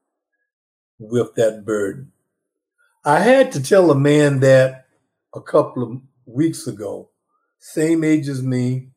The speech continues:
would not take the vaccine. And so I told him, I said, "You know, I think your family would be very upset. Your,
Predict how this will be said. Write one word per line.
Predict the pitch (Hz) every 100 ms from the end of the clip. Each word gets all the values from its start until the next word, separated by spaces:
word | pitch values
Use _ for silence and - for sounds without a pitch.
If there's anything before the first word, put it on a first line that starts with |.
| _ _ _ _ _ _ -
would | 110
not | 117 139 135
take | 147 127 120
the | 107
vaccine. | 123 120 117 - 117 117 113 120 _
And | 104 104 -
so | 117
I | 107 104
told | - 135 135
him, | 127 113
I |
said, | 113 131 127
"You | 160
know, | 160 151 147 147 _ _ _ _ _ _ _ -
I |
think | - 311 -
your | 185 170
family | - 175 165 160
would | 135 120 107 135
be | 147
very | 127 131 135 135 156
upset. | 127 - - - 117 - _ _ _ _ _ _ _
Your, | 123 123 127 127 -